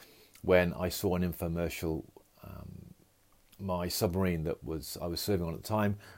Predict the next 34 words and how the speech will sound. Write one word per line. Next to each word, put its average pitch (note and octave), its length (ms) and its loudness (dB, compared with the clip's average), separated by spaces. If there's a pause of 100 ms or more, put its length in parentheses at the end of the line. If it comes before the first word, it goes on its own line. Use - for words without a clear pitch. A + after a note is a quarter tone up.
we - 80 2
were F2+ 100 8
in F#2 140 6
Bermuda, A2 640 8
I F2+ 80 -4
was E2+ 120 -2
in F2+ 80 -2
a E2+ 60 -2
hotel G#2 320 4
in D#2+ 100 2
Bermuda, F#2 640 6 (540)
adjusting G2+ 500 4
to - 80 -8
the E2+ 120 0
time F#2 280 2
zone, F2+ 320 4 (240)
saw B2+ 520 10 (680)
an E2+ 300 -2
infomercial G2+ 640 2
for F2 400 2 (260)
his, F2 640 2
uh, E2+ 140 -4
personal G2 380 0
power F#2+ 360 4 (340)
tapes, - 580 0 (1200)
came C3 240 4
back A#2 200 10
to - 80 -10
the G2+ 80 2
U G2 100 4
K G2 200 6
'cause - 140 -2
I G2+ 40 6
couldn't G#2+ 440 2